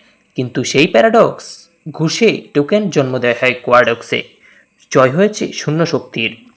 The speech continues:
আর শূন্যের ভেতর যে ঘরবাড়ি তৈরি সম্ভব, তার প্রমাণ আমাদের মহাবিশ্বই।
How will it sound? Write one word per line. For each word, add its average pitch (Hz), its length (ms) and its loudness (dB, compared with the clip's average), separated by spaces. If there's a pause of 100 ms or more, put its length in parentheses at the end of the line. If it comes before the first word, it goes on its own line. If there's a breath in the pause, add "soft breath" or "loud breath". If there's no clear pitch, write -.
(520 soft breath)
আর 123 220 2
শূন্যের 156 360 -2
ভেতর 220 280 2
যে 143 200 2
ঘরবাড়ি 143 480 2
তৈরি 214 260 2
সম্ভব, 208 540 2 (120)
তার 143 140 0
প্রমাণ 220 380 4
আমাদের 139 340 0
মহাবিশ্বই। 127 640 0